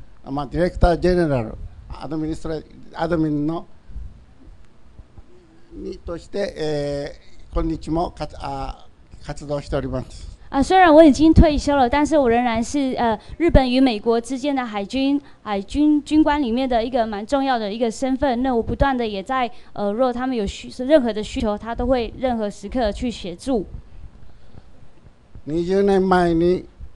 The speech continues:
Speaker 1: 日米ネイビー友好協会、ジャナファと申します。Japan and U S Navy Friendship Associationのこの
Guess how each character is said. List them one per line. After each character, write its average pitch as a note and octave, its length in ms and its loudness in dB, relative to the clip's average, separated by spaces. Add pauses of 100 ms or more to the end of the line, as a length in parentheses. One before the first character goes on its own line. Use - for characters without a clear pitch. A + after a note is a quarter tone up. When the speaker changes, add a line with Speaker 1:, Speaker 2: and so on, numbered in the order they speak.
(600)
Speaker 1:
日 F3 240 -6
米 E3+ 240 -2
ネ E3+ 200 -2
イ - 20 -2
ビ D#3 200 -4
ー - 20 -10
友 D3 160 -6
好 D#3 240 -6
協 D#3 240 -2
会、 C#3+ 340 -6
ジ D#3 80 -2
ャ F3 80 4
ナ F3 160 0
フ C#3 80 -2
ァ C#3+ 80 0
と C3 160 -8
申 B2 260 -8
し - 60 -12
ま B2+ 160 -10
す。 - 100 -20 (480)
Japan D#3 540 -2
and C#3+ 160 -8
U D3 100 -8
S D#3+ 200 -6
Navy D#3 500 -2
Friendship E3 640 -4
Association C#3+ 760 -4 (340)
の E3 140 -2
こ - 100 -8
の D3+ 140 -8